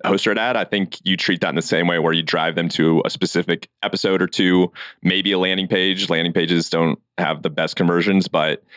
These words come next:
I think that would be worthwhile is to try to drive them to, like, "Hey, we've got a greatest hits episode with sort of the best moments. If you like what you heard here, go check that out." Or,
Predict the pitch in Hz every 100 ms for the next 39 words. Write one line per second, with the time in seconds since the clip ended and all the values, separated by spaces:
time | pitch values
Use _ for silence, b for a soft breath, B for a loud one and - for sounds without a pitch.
0 | b - 95 107 87 85 71 82 82 82
1 | 80 78 - 85 82 82 80 78 82 78
2 | 78 78 - 123 98 - 92 92 92 90
3 | 92 87 - 87 90 82 - 87 85 85
4 | - - - 90 85 80 87 95 85 82
5 | 80 87 90 87 69 85 82 110 120 113
6 | B B - 90 101 87 80 76 69 -
7 | 90 87 85 85